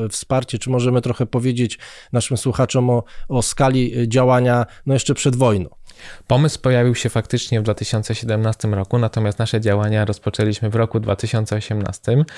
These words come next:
Speaker 2: bo chcieliśmy też to dobrze, e, zrobić. I tutaj przede wszystkim co niesiemy, to kapitał relacji, które zbudowaliśmy przez lata na Ukrainie. Nasze podejście było mocno pozytywistyczne.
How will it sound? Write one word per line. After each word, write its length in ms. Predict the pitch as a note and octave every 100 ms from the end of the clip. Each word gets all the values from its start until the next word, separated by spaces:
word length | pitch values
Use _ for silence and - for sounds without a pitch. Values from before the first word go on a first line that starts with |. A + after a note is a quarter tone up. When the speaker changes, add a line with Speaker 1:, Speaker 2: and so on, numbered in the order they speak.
| - - - - - -
Speaker 2:
bo 200 | G#2 A#2+
chcieliśmy 460 | - B2 A#2+ - A#2
też 240 | A#2+ -
to 280 | B2 A2+ A2+
dobrze, 600 | A#2 A2+ A#2+ G#2+ G#2 G2+ -
e, 360 | G#2 G2 A2
zrobić. 500 | A2 G#2 - B2 - - - - - -
I 80 |
tutaj 640 | - D3+ D3 C#3+ C#3 C#3 - B2 A#2+ -
przede 260 | - C3+
wszystkim 360 | C3 C#3 - C3
co 120 | -
niesiemy, 420 | B2+ A#2+ C3+ C3
to 140 | - B2
kapitał 680 | - A#2+ B2+ - A2+ A2 A2+
relacji, 540 | A#2 G#2 - - A2 -
które 240 | _ A2 G#2+
zbudowaliśmy 720 | A2+ A2+ A2 A2+ G#2+ - A2+
przez 240 | - G#2+
lata 460 | G#2 G2 F#2+ F#2+ G#2
na 160 | A2 G#2+
Ukrainie. 520 | - G#2+ G2+ - A#2+ - - - - - _
Nasze 400 | A2 A2+ C#3+ -
podejście 600 | D3+ B2+ B2 C3 - B2+
było 840 | A2+ A2+ A#2 A2+ A2+ A2 G#2+ G#2+ C3
mocno 540 | G#2+ A2+ B2 B2 - A2
pozytywistyczne. 960 | A#2 A#2 A2+ A2+ - G#2+ - G2+ A#2